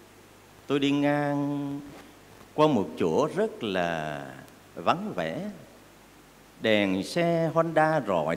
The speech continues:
thì thấy một người tai nạn nằm bên đường. Anh ta nằm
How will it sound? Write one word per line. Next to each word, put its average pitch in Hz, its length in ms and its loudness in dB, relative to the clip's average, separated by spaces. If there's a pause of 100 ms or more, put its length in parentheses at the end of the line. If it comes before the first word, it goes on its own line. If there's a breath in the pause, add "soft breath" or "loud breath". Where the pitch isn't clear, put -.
thì 87 100 -4
thấy 147 220 -2
một 104 300 -2
người 85 400 0 (260)
tai 143 160 0
nạn 82 400 -4
nằm 78 360 -4
bên 123 120 -2 (100)
đường. 71 220 -8 (1160)
Anh 135 120 -6
ta 139 100 2
nằm 107 200 0